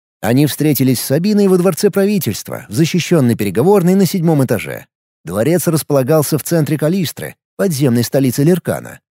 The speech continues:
и был самым высоким зданием в городе. По местным правилам, только правительственным сооружениям разрешалось иметь больше пяти этажей, чтобы не портить облик города.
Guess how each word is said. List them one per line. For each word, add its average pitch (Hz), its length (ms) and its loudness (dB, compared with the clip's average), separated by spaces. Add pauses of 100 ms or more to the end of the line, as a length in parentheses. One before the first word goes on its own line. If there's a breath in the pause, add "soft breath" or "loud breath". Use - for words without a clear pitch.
(140)
и 87 160 -2
был 135 360 4
самым 202 380 2
высоким 208 460 2
зданием 151 460 2
в 127 80 -2
городе. 85 460 -6 (320)
По 107 120 0
местным 127 380 2
правилам, 87 540 -2
только 180 360 2
правительственным 147 680 0
сооружениям 131 680 2
разрешалось 135 640 2
иметь 143 300 0
больше 156 400 0
пяти 175 340 -2
этажей, 117 540 -2
чтобы 190 340 0
не 214 80 4
портить - 480 0
облик 147 240 2
города. 64 500 -8